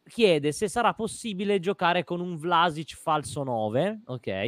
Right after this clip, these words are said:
un falso nueve, se vogliamo farla proprio alla spagnoleggiante, quindi senza Tonni e, e Pellegrini,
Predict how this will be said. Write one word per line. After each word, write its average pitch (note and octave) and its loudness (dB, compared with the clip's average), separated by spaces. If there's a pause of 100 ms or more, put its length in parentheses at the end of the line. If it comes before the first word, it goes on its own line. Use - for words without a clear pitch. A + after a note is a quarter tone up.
(100)
un A#2+ -8
falso G2+ -12
nueve, G2+ -14
se - -20
vogliamo F2+ -10
farla F2 -8
proprio F#2 -6
alla F2 -4
spagnoleggiante, F#2 -6 (400)
quindi F3 6
senza A3 8
Tonni F3 8
e, D3+ 10
e C#3 6
Pellegrini, D#3 8